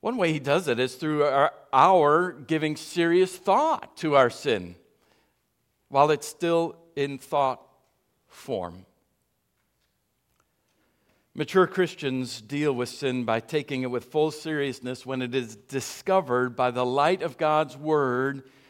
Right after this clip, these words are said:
shining not only into our outward circumstances, but even more, and first of all, in our hearts. We don't always have to go all the way to the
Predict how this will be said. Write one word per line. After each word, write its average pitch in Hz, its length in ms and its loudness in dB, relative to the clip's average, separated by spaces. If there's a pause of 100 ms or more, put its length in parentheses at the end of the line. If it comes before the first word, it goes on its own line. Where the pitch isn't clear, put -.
(280)
shining 156 760 0
not 143 180 2
only 165 220 0
into 165 200 0
our 151 40 8
outward 160 600 8
circumstances, 147 760 -2
but 151 160 -6
even 151 260 2
more, 156 440 6
and 135 120 -2
first 196 320 2
of 143 80 -2
all, 131 320 4 (120)
in 147 180 0
our 127 240 2
hearts. - 1040 0 (1300)
We 156 100 0
don't 196 200 6
always 220 400 10
have 202 220 2
to 202 100 6
go 196 260 8
all 208 300 12
the 208 80 8
way 208 180 6
to 190 140 2
the 196 260 -2